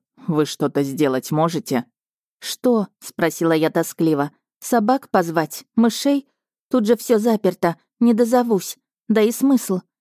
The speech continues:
Неужели мы умрём тут? Замёрзнем насмерть?" Меня начала бить дрожь.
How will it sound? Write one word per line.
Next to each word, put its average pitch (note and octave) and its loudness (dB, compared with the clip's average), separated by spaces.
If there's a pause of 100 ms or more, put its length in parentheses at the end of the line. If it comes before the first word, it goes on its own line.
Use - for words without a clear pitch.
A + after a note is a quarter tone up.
(500)
Неужели E3 0
мы G3+ 2
умрём G3 2
тут? - -6 (360)
Замёрзнем G#3 4
насмерть?" E3+ -4 (420)
Меня F3 2
начала E3 0
бить E3 -4
дрожь. D#3 -4